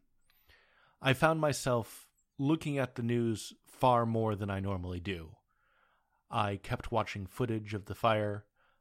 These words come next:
I kept reading stories about what was lost and what was saved. And I shoved aside the episode I'd been working on and thought, "This is what I need to talk about this week."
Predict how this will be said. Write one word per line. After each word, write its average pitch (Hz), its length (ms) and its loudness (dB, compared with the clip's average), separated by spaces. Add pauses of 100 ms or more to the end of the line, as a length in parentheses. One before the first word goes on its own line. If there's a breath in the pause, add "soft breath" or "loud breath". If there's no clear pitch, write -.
(100)
I 107 60 -2
kept - 260 -2
reading 117 340 0
stories 104 520 -2
about 95 360 -6 (300 soft breath)
what 120 200 2
was 104 200 -2
lost 101 480 -2
and 92 200 -8
what 127 160 0
was 113 120 -2
saved. 98 580 -6 (1200)
And 131 100 6
I 143 120 8
shoved 180 320 2
aside 147 380 2
the 139 120 -2
episode 127 460 -2
I'd 107 140 0
been 104 160 -4
working 117 340 -2
on 101 480 -4 (260)
and 110 220 -2
thought, 113 400 2 (1040)
"This 123 180 -2
is 120 140 -4
what 120 120 0
I 113 60 -2
need 110 200 -6
to 104 60 -6
talk 117 220 -6
about 87 220 -8
this - 240 -16
week." - 320 -16